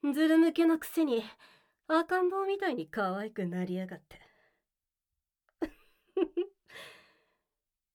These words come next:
私が怖いのか？なに、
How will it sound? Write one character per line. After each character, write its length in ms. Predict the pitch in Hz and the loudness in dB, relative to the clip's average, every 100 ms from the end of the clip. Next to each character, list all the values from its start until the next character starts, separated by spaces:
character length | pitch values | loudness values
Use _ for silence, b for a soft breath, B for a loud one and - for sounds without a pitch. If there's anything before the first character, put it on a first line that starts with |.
| _ _ - | _ _ -10
私 600 | 196 214 277 277 - 269 | -8 -8 -10 -14 -14 -10
が 180 | 277 - | -12 -12
怖 420 | - 294 294 320 | -8 -6 -4 -4
い 60 | 320 | -6
の 120 | 220 | -8
か？ 320 | 180 190 202 _ _ _ _ _ _ _ _ _ _ _ _ _ _ _ - | -14 -16 -18 _ _ _ _ _ _ _ _ _ _ _ _ _ _ _ -10
な 360 | 220 165 160 175 | -6 -6 -8 -10
に、 160 | 170 | -12